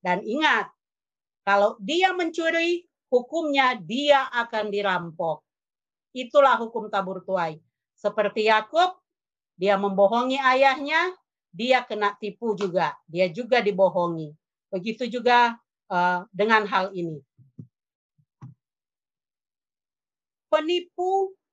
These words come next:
akan ditipu. Seperti kisah Yakub tadi, yaitu yang saya katakan bahwa dia menipu, dia akan ditipu. Orang yang curang akan dicurangi. Orang yang suka memberi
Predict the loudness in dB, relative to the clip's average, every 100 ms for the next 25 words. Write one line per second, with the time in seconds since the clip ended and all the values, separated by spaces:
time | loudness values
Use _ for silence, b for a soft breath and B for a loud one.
0 | -2 -2 -2 -6 -6 -6 -8 -8 -10 -12
1 | _ _ _ _ _ _ _ _ -8 -4
2 | -4 -4 -10 -8 -2 0 2 0 -2 -8
3 | -4 -4 -4 -10 -14 _ -10 -10 -8 -8
4 | -6 -8 -10 -12 -4 -2 2 2 2 2
5 | 0 0 0 -2 -6 -4 -4 -4 -2 -2
6 | -2 -4 -4 -4 -4 -10 _ _ _ _
7 | _ 6 8 8 6 2 4 4 6 2
8 | -2 _ -4 -2 0 0 0 4 6 6
9 | 4 2 0 -4 _ _ _ _ _ _
10 | 4 6 4 4 2 -2 0 2 2 4
11 | 4 4 -2